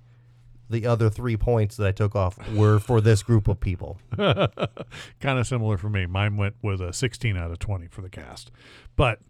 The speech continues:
Speaker 2: not, like I said, that's in a lot of ways saying something because you got a couple of big names and then a lot of people that aren't. And that's, that's pretty amazing.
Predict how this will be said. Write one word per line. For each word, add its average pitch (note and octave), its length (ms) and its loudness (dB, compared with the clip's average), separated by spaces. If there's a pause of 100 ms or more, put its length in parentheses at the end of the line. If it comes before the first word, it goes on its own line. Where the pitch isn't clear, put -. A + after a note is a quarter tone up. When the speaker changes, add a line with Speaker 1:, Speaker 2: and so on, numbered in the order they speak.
(600)
Speaker 2:
not, C#3 220 0
like B2+ 160 0
I - 20 -8
said, F3 160 -2
that's A#2+ 200 -6
in C#3 120 -6
a C3 60 -2
lot B2 200 -2
of B2 60 -4
ways B2 200 -4
saying D3+ 320 -4
something A#2 320 -6
because A2 320 -6
you A#2 60 -10
got G#2 180 -6
a G2 40 -14
couple C3 360 -2
of A2+ 60 -2
big A2 180 -2
names A2+ 460 -4 (280)
and G#2+ 180 -8
then B2 300 0 (120)
a G#2+ 60 -8
lot G#2+ 460 -2
of A#2+ 80 -6
people B2+ 280 -8
that A2+ 120 -4
aren't. B2 380 -6 (840)
And G#2+ 320 -4
that's, A#2 640 -6 (260)
that's F3 380 -8
pretty C#3+ 360 -2
amazing. G#2 520 -4